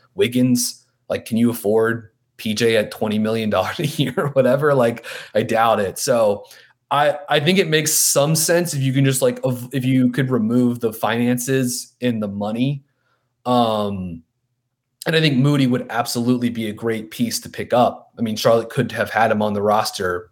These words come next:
They opted for James Bouknight instead. So again, I would be open for moves that could add a player like Moses Moody. I think that's the kind of stuff that Charlotte, the waters they should be swimming in.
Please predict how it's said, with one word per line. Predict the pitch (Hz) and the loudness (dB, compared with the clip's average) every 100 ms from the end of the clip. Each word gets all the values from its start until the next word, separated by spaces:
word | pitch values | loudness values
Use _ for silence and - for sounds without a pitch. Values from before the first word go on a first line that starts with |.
| _ | _
They | 104 | 0
opted | 107 104 - 101 | 2 2 -2 -6
for | 101 | -6
James | 104 104 | -4 -4
Bouknight | 101 110 - 95 92 | -2 -2 -2 -6 -6
instead. | 80 - 131 113 85 - _ - - _ | -8 -2 0 0 -4 -12 _ -20 -20 _
So | - 120 104 87 - | 0 0 2 -2 -6
again, | 156 151 120 | 0 0 0
I | 123 151 | 0 0
would | 170 | 2
be | 147 156 147 123 - _ _ - | 2 2 2 -2 -8 _ _ -2
open | 165 170 143 131 | 0 2 -2 2
for | 135 | 2
moves | 123 131 143 143 123 | 4 2 2 0 0
that | 123 117 | -2 -2
could | 123 110 - | -4 -4 -2
add | 123 139 | 0 2
a | 127 | 0
player | - 113 110 | 0 0 0
like | 110 110 107 117 | -2 -2 -2 -4
Moses | 117 110 104 110 | -4 -4 -8 -2
Moody. | 131 113 | 0 0
I | |
think | 113 107 | -2 -4
that's | 120 - | -4 -4
the | 120 | -6
kind | 120 | -4
of | 117 | -2
stuff | - 110 | 0 0
that | 107 | -2
Charlotte, | - 120 110 107 - _ 127 - | 0 2 4 2 -6 _ -4 -4
the | 120 | -2
waters | 104 107 113 110 | 2 4 4 -2
they | 120 | -6
should | 107 107 | -8 -8
be | 101 | -6
swimming | - 110 120 127 | -4 -2 0 2
in. | 143 143 | 2 -2